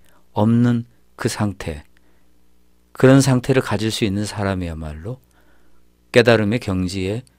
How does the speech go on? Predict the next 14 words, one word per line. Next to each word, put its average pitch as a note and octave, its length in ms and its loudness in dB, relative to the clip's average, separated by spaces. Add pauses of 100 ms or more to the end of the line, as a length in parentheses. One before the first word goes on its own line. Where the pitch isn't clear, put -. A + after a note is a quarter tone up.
(240)
도달한 E2+ 380 0
사람이고 D#2 600 -10 (720)
그래야만이 A#2 720 4 (260)
사물과 G2+ 540 0
현상을 F#2 560 -6 (480)
있는 A2 300 0
그대로 G2 360 -2
볼 F#2 180 -2
수 F#2 120 -6
있지 F#2 200 -2
않을까 D#2 520 -8 (880)
그런 G#2 220 0
생각을 F#2 600 -6 (380)
했습니다. D#2 600 -8